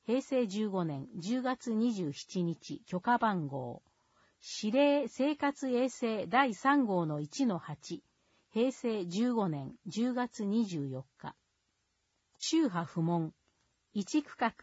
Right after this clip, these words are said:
千四百ミリかける千五百ミリ。管理費、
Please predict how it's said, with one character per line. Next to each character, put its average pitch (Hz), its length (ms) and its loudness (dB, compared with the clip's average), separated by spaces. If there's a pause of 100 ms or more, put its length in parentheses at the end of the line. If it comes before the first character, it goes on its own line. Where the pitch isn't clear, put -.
(260)
千 285 320 2
四 254 200 4
百 294 300 2
ミ 220 140 4
リ 156 100 -2
か 175 160 -8
け 202 160 0
る 147 120 -4
千 277 280 2
五 165 120 -2
百 202 340 -2
ミ 151 120 0
リ。 - 140 -14 (760)
管 269 300 4
理 233 80 0
費、 - 240 -6